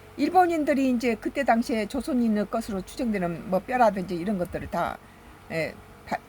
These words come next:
저기 자기들, 어, 땅을 파다가 나오면 이제 이런 것들이, 에, 신고하고 그랬겠죠. 이 역사는 국가 독점으로 비-,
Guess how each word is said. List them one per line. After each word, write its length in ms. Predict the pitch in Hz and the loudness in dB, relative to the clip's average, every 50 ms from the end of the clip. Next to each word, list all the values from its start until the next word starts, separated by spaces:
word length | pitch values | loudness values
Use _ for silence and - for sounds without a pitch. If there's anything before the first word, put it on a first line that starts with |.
| - - - | -20 -8 -4
저기 260 | 254 170 165 160 - | -2 -2 -2 -2 -4
자기들, 440 | - 226 294 277 220 190 180 165 - - - - - | 0 2 2 2 2 2 2 0 0 -2 -12 -10 -6
어, 100 | - 160 160 - | -6 -6 -2 0
땅을 220 | 240 262 - 196 | 0 2 2 2
파다가 540 | 185 - - 302 - 202 165 156 147 131 - - | 0 0 -2 0 0 2 2 2 2 0 0 2
나오면 400 | 156 165 180 180 160 147 131 131 | 2 2 4 2 2 -2 -4 -6
이제 120 | - - | -6 -4
이런 180 | 151 240 269 220 | -2 -2 0 0
것들이, 360 | 208 202 - 180 147 131 - - - - - - - - - - - - - - | 0 -2 -4 -6 -8 -8 -8 -12 -14 -20 -20 -20 -20 -20 -20 -20 -20 -18 -14 -12
에, 300 | 151 143 110 87 73 - - - - - - - - | -10 -10 -8 -10 -12 -14 -18 -20 -20 -20 -20 -20 -14
신고하고 420 | - - - 349 277 226 175 151 - | -10 -6 0 4 6 8 6 6 4
그랬겠죠. 480 | - - 135 117 - - - - - - - - - - - - - - - - | -2 -4 -6 -8 -8 -8 -8 -10 -10 -12 -18 -20 -20 -20 -20 -20 -20 -20 -16 -2
이 80 | - 269 | 4 6
역사는 580 | 302 277 240 262 277 - 349 302 262 254 240 202 | 6 8 8 6 6 6 4 4 4 4 2 0
국가 320 | - 277 - - 269 233 | -2 -2 0 2 2 2
독점으로 540 | - 269 220 - 285 262 254 240 233 220 185 - | 2 -2 -4 -4 -4 -2 0 0 0 -2 -2 -2
비-, 160 | - 269 | -4 -4